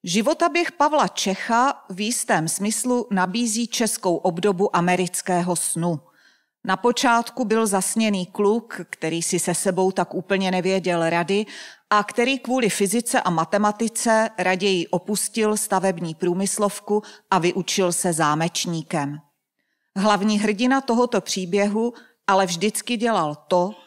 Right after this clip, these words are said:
co bez ohledu na obecný názor a doporučení autorit cítil jako správné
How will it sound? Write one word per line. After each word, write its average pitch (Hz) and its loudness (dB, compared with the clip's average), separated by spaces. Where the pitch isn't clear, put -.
co - 0
bez 180 0
ohledu 226 2
na 190 2
obecný 175 -2
názor 180 2
a 175 0
doporučení 202 -2
autorit 196 -2
cítil 196 -4
jako 190 -2
správné 170 -2